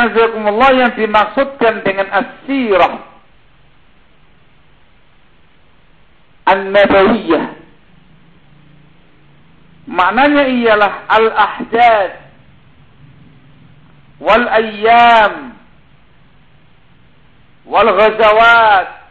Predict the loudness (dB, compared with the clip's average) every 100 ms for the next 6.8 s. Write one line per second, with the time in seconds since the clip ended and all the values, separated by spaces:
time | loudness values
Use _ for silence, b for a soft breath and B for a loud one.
0 | _ _ _ _ _ _ _ _ _ _
1 | _ _ _ _ _ _ _ _ -6 -4
2 | -2 0 0 -2 -12 -14 -8 -2 2 2
3 | -2 -8 -8 -6 -4 -2 0 0 -2 -14
4 | -16 -12 -14 -8 -6 -6 -8 -2 0 0
5 | 0 -4 -4 -8 -6 -4 -2 -2 -4 -6
6 | -6 -10 -16 -16 -18 -20 -20